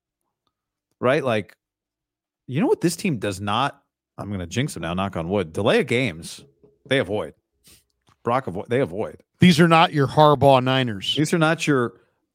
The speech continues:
Speaker 1: illegal formation on the first snap of the Super Bowl Harbaugh Niners. Um, which I don't, you remember they had, they, Michigan did the same thing against, uh,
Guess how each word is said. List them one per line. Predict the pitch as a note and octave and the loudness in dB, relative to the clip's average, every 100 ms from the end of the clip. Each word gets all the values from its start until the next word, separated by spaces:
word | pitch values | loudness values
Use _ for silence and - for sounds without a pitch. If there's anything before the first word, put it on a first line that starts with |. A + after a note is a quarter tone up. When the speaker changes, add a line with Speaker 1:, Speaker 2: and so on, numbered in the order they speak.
| - | -2
Speaker 1:
illegal | C#3+ C3+ D3+ D#3 | 0 2 2 0
formation | - C#3+ A#2+ C3 B2 | 0 -2 0 -2 -2
on | A#2 | -4
the | G#2+ | -4
first | - B2 A2 | -4 -4 -2
snap | B2 A2+ | -2 -2
of | G#2+ | -2
the | G2+ | -4
Super | C3 A#2 | -4 -2
Bowl | G2+ G#2 F#2+ | -2 -2 -2
Harbaugh | G#2 G#2 F#2 F2 | -2 -2 -4 -4
Niners. | G2+ G2 D#2 D2+ _ _ _ _ _ _ _ _ - | -4 -4 -8 -14 _ _ _ _ _ _ _ _ -6
Um, | G#2+ F#2 E2+ D#2+ G2+ _ _ _ _ | -4 -4 -8 -12 -20 _ _ _ _
which | - A#2 | -6 -2
I | C3+ | 0
don't, | B2+ B2 - | 0 -4 -6
you | B2 | -4
remember | B2 A2+ | -4 -2
they | A2 | -2
had, | A#2 A#2 - | -2 -4 -4
they, | A#2+ - _ _ _ _ _ _ _ _ _ _ _ - | -4 -4 _ _ _ _ _ _ _ _ _ _ _ -4
Michigan | A#2 C3+ C3+ | -2 -2 -2
did | A2+ | -4
the | G2+ | -4
same | - A2+ | -4 -4
thing | A2+ G2+ | -4 -6
against, | F#2 G2 - G2 | -6 -8 -6 -6
uh, | D#2+ D#2 | -6 -8